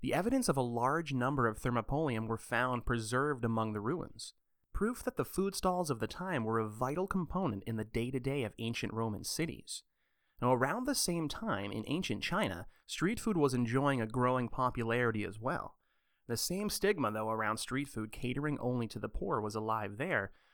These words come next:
but the difference was in China that the rich citizens also got a taste for these new, different food options. Now, rather than being seen in the street markets themselves, which is such a horrifying thought,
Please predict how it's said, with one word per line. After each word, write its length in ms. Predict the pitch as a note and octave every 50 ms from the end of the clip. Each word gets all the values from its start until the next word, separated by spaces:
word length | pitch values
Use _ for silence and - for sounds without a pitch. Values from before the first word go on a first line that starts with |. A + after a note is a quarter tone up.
| _ - _
but 220 | - F3+ D3+ A2 -
the 40 |
difference 460 | A#2+ A2+ D3+ F3 - - D4 B3+ B2 A2+
was 220 | G#2+ G#2+ G2+ G#2
in 100 | G#2+ G#2+
China 400 | G#2 - E3 E3+ F3+ D#3 F#2+ F#2+
that 160 | G#2 A#2 -
the 80 | - B2
rich 400 | A#2 A#2+ C3+ G3 A3+ - - -
citizens 540 | - F#3 G3+ G#3 - - A2+ G#2 G#2+ - -
also 400 | - - A2 A#2+ D3+ - - C3
got 200 | A#2+ A2+ A2+ A2
a 40 | A2
taste 380 | - - - F3 G#3+ G3 - -
for 100 | A#2 A2
these 200 | G#2+ A2+ A2+ A2
new, 320 | A#2 A#2 B2 B2+ C3 C3
different 480 | - - B2+ A#2 A#2 - A#2 G#2+ G2+ G#2
food 260 | - - C#3+ F#3 D3
options. 580 | G#2 G#2+ - - - - - - - - - - _ _ _ _ _ _ _ _ _
Now, 140 | D3 C#3 C3+
rather 320 | C3+ D3 F#3 G#3 C4 A#3+
than 160 | G#3 F#3 D#3+
being 320 | B2+ C#3+ D3+ D#3 C#3+ B2+ B2
seen 420 | - - - D3 D3 C#3 C3 A#2+
in 140 | - A#2+ A2+
the 80 | G#2+ G#2+
street 260 | - - - A3 G3+
markets 360 | D3 A#2+ A2+ G#2+ - G2+ -
themselves, 640 | _ G#2+ G#2 G#2 - - F3 E3+ A#2 A2 G#2+ G#2+ -
which 180 | G#2+ - - -
is 100 | G#2 -
such 220 | - A#2 G#2 -
a 60 | -
horrifying 680 | - - - C#3+ B2+ A2+ A2 - - A#2+ G#2+ G2+ G2+ -
thought, 380 | - - - F3+ C#3 A2 -